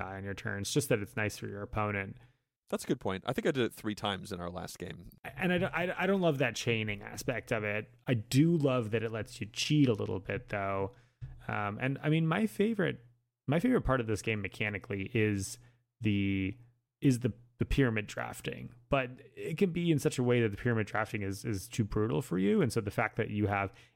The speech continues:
Speaker 1: an opportunity to, to circumvent it, um, is, I think, necessary. And, and they did it in a nice little clever way here.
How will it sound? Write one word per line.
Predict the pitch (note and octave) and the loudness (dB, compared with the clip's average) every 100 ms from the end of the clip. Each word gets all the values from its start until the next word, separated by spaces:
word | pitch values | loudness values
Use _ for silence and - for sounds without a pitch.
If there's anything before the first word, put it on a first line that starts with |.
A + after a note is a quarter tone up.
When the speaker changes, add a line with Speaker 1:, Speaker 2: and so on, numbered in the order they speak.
| - | -4
Speaker 1:
an | B2 | 0
opportunity | A2+ - G#2+ - A2+ G#2 G#2 G2 | 0 0 -4 -2 0 2 2 0
to, | - G#2+ G2 F#2+ | 0 0 2 0
to | - | -2
circumvent | G#2 A#2+ - G#2 G2 G2 | -2 -2 -2 -4 -2 -4
it, | F#2+ - - - | -6 -8 -10 -4
um, | G#2 F#2+ - | -4 -4 -2
is, | A2 G2 G#2+ - - _ _ _ _ | 0 0 -8 -14 -20 _ _ _ _
I | - | 0
think, | C3+ A#2 | 0 0
necessary. | G#2+ G2+ A2+ - G2+ G#2 G#2+ | -4 -4 -4 -4 -6 -4 -4
And, | G#2 | -4
and | G#2+ G#2+ G#2 - | -2 -2 -2 -2
they | A#2+ | -2
did | G#2 A2 G#2 | 0 -4 -4
it | G2+ | -4
in | G2+ | -2
a | G#2 | 0
nice | G2 G2 - | -2 -4 -6
little | - | -10
clever | - B2 - B1 | -6 -6 -4 -4
way | - | -4
here. | G#2+ - | -6 -8